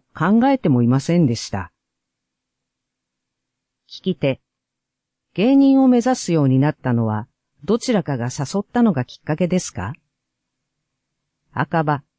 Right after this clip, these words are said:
大学生の時、僕の方からエヌエスシー、吉本総合芸能学院に誘いました。以前から行きたいと思っていたけど、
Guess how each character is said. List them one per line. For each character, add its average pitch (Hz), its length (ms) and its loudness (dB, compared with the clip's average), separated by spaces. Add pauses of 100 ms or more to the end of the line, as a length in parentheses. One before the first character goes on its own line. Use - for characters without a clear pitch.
(800)
大 190 240 0
学 254 180 0
生 226 240 0
の 165 140 2
時、 131 420 -4 (420)
僕 247 280 0
の 196 140 4
方 160 220 0
か 139 140 -2
ら 120 240 0 (400)
エ 156 140 2
ヌ 208 160 4
エ 208 80 2
ス 208 60 -4
シ 143 380 -4 (460)
ー、 131 80 0
吉 220 200 -4
本 202 220 0
総 160 280 0
合 165 200 2
芸 151 200 2
能 147 180 2
学 139 260 -2
院 107 200 -4 (340)
に 131 220 2 (160)
誘 185 400 -2
い - 20 4
ま 190 160 4
し - 120 -12
た。 110 220 -6 (1120)
以 247 160 0
前 254 200 2
か 185 140 0
ら 156 100 2
行 143 160 -4
き - 20 -20
た 220 160 0
い 208 80 0
と 170 140 0
思 156 200 4
っ - 40 -12
て - 160 -2
い 139 80 -2
た 160 100 -2
け 143 160 -2
ど、 127 240 -2